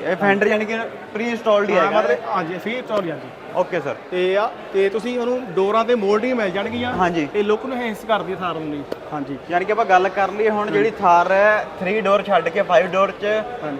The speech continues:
Speaker 1: ਨਵੀਂ ਸ਼ੇਪ ਲੈ ਕੇ ਆ ਚੁੱਕੀ ਹੈ ਰੌਕਸ ਦੇ ਨਾਮ ਤੋਂ।
Speaker 2: ਹਾਂਜੀ,
Speaker 1: ਸਰ,
Speaker 2: ਹਾਂਜੀ।
Speaker 1: ਅਹ, ਜਿਹੜੇ ਫਾਈਵ ਡੋਰ ਕਰ ਦਿੱਤੇ ਗਏ ਆ ਤੇ ਸਾਨੂੰ ਇਹ ਦਿਖਾਓ ਵੀ ਪਿਛਲੇ ਡੋਰ ਕਿੰਨੇ ਪਰਸੈਂਟ ਓਪਨ ਹੋਏ ਨੇ। ਮੈਂ ਸੁਣਿਆ ਵੀ ਇਹ
Speaker 2: ਇਹਨਾਂ
Speaker 1: ਨਾਈਨਟੀ ਪਰਸੈਂਟ
Speaker 2: ਹਾਂਜੀ।
Speaker 1: ਤੱਕ ਓਪਨ ਹੋਏ ਨੇ। ਸਰ, ਇੱਕ ਵਾਰ ਖੋਲ ਕੇ ਦਿਖਾ ਦਿਓ।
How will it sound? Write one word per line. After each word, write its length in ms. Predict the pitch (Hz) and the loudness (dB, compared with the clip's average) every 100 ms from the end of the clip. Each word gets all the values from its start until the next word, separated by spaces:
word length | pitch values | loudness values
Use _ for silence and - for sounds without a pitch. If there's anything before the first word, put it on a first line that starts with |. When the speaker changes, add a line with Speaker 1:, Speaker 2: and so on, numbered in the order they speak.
| 156 | -4
Speaker 1:
ਨਵੀਂ 440 | 190 196 208 214 | 0 0 0 -2
ਸ਼ੇਪ 340 | 208 208 190 | 2 2 2
ਲੈ 160 | 208 196 | 2 0
ਕੇ 100 | 185 | 2
ਆ 100 | 170 | -2
ਚੁੱਕੀ 280 | 175 170 202 | -2 -2 0
ਹੈ 40 | |
ਰੌਕਸ 300 | 180 175 185 | 4 4 4
ਦੇ 120 | 180 | 0
ਨਾਮ 260 | 196 175 175 | 0 2 0
ਤੋਂ। 200 | 196 202 196 - | 0 -2 -2 0
Speaker 2:
ਹਾਂਜੀ, 240 | 175 190 | 0 2
Speaker 1:
ਸਰ, 180 | 202 233 | 6 6
Speaker 2:
ਹਾਂਜੀ। 280 | 247 220 220 | 6 4 6
Speaker 1:
ਅਹ, 40 | |
ਜਿਹੜੇ 220 | 233 254 277 | 8 8 6
ਫਾਈਵ 300 | 226 208 202 | 4 4 6
ਡੋਰ 260 | 220 220 - - - - - | 4 4 -2 -8 -12 -10 2
ਕਰ 100 | 202 | 2
ਦਿੱਤੇ 300 | 190 226 233 | 2 4 4
ਗਏ 160 | 226 208 | 4 2
ਆ 40 | |
ਤੇ 100 | 208 | 2
ਸਾਨੂੰ 200 | 247 233 | 2 2
ਇਹ 40 | |
ਦਿਖਾਓ 220 | 214 208 202 | 0 2 2
ਵੀ 100 | 240 | 0
ਪਿਛਲੇ 300 | 233 202 240 | -2 0 4
ਡੋਰ 200 | 226 233 | 6 6
ਕਿੰਨੇ 320 | - 220 233 | 4 -2 0
ਪਰਸੈਂਟ 360 | 240 226 214 202 | 2 4 4 2
ਓਪਨ 220 | 185 202 | -2 0
ਹੋਏ 120 | 202 | 0
ਨੇ। 100 | 214 | 0
ਮੈਂ 160 | 208 202 | -2 -2
ਸੁਣਿਆ 320 | 202 202 214 | -2 2 2
ਵੀ 100 | 233 | 0
ਇਹ 480 | 240 - - - 202 | -6 -10 -10 -2 6
Speaker 2:
ਇਹਨਾਂ 300 | 226 226 202 | 8 6 4
Speaker 1:
ਨਾਈਨਟੀ 320 | 202 214 254 | 2 2 -2
ਪਰਸੈਂਟ 180 | 233 240 | 0 0
Speaker 2:
ਹਾਂਜੀ। 140 | 220 | 0
Speaker 1:
ਤੱਕ 120 | 214 | 0
ਓਪਨ 220 | 202 190 | 0 -2
ਹੋਏ 120 | 196 185 | -2 -2
ਨੇ। 80 | |
ਸਰ, 80 | 160 | -2
ਇੱਕ 100 | 175 | -2
ਵਾਰ 100 | 202 | -2
ਖੋਲ 200 | 190 190 | 0 0
ਕੇ 80 | 196 | 0
ਦਿਖਾ 200 | 185 147 | 2 2
ਦਿਓ। 120 | 127 | 0